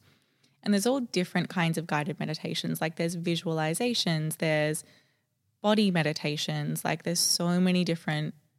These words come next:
uh, guided meditations out there. Uh, but that was definitely how I started. And it's also in that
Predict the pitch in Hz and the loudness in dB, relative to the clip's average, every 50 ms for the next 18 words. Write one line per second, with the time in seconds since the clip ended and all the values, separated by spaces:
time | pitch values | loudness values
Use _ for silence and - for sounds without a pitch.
0 | _ _ _ _ - 160 160 151 151 151 156 160 - 165 156 151 156 156 165 - | _ _ _ _ -6 -4 -2 0 0 0 -2 -2 0 0 0 2 0 -2 -2 -4
1 | 165 156 165 - - 151 160 - - - 156 151 156 156 - - _ _ _ - | -4 -4 -2 -2 -2 -2 -2 -2 -4 -4 -4 -4 -4 -6 -8 -10 _ _ _ 0
2 | 156 151 156 - _ - 220 247 285 330 339 _ _ _ _ _ _ _ _ _ | 0 0 0 0 _ -4 -2 -2 -2 -4 -6 _ _ _ _ _ _ _ _ _
3 | _ _ _ _ _ - 175 170 160 156 156 165 170 165 185 170 - 190 180 - | _ _ _ _ _ -4 0 2 2 2 2 0 0 2 2 2 2 2 0 0
4 | - 160 160 - - 180 - - 151 156 147 143 147 165 165 - _ _ - - | -2 -2 -2 -2 -4 -4 -4 -2 -2 -2 -2 -2 -4 -6 -8 -12 _ _ -6 -2
5 | 160 151 151 156 165 165 - - - 156 156 156 180 226 302 - - _ _ _ | -2 -2 0 -2 -4 -4 -4 -2 -2 -2 0 0 -2 -4 -4 -8 -12 _ _ _
6 | _ _ _ _ _ _ _ _ _ _ - 180 175 175 175 170 170 170 170 170 | _ _ _ _ _ _ _ _ _ _ 0 2 4 4 6 6 4 4 4 4
7 | 170 165 - - _ _ _ _ _ _ _ _ _ _ _ _ _ _ _ _ | 2 0 -4 -8 _ _ _ _ _ _ _ _ _ _ _ _ _ _ _ _
8 | _ _ _ _ _ _ _ _ _ _ _ - 202 196 - - - - - _ | _ _ _ _ _ _ _ _ _ _ _ -8 -8 -8 -6 -8 -10 -10 -12 _
9 | _ _ _ _ _ - - 202 214 - - 240 226 220 214 202 - - - 180 | _ _ _ _ _ -2 0 0 0 2 0 2 2 2 2 2 0 0 0 2
10 | 175 175 170 165 156 156 151 151 - - | 2 4 4 4 4 4 4 4 2 -2